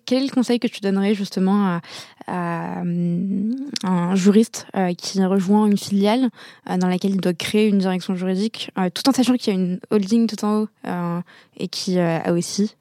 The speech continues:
euh, une direction juridique qui initialement gère cette partie-là ? Est-ce qu'il y a des choses à savoir, à faire, à ne pas faire ?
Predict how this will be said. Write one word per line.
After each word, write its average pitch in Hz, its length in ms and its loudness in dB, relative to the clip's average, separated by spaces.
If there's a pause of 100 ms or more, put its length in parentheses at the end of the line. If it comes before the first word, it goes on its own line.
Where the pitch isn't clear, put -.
(120)
euh, 160 640 -4
une 170 120 -2
direction 170 300 0
juridique 185 300 0
qui - 280 -8
initialement 180 460 0 (300)
gère 190 180 -2
cette 185 160 -4
partie-là ? 196 400 -2 (540)
Est-ce 214 100 -4
qu'il 208 140 6
y 185 40 4
a 180 40 0
des 180 80 2
choses 226 240 0
à 214 80 2
savoir, 214 580 0
à 190 80 0
faire, 208 300 0
à 208 40 4
ne 196 60 4
pas 190 160 -4
faire ? 214 300 -8